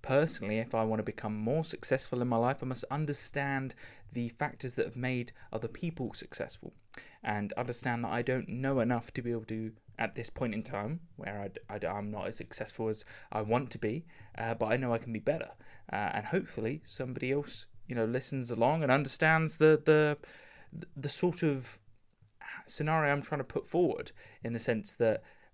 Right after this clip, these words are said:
this podcast is gonna be surrounding around those aspects of success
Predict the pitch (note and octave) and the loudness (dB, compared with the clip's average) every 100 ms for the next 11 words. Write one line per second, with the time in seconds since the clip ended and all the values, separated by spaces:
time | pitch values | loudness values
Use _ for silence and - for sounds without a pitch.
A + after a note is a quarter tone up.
0 | _ - D3 C#3+ - C3+ - B2 A#2 A2+ | _ -4 -2 0 2 2 4 2 2 -2
1 | A#2+ A2+ G#2+ - A2+ A#2+ B2 A#2 A2 A2 | -4 -4 -4 -4 2 4 4 2 2 2
2 | A2 A2 G#2+ A2 A2 - G2+ - - - | 2 0 0 0 -2 -4 -6 -10 -14 -10
3 | - - - - - | -10 -8 -8 -8 -14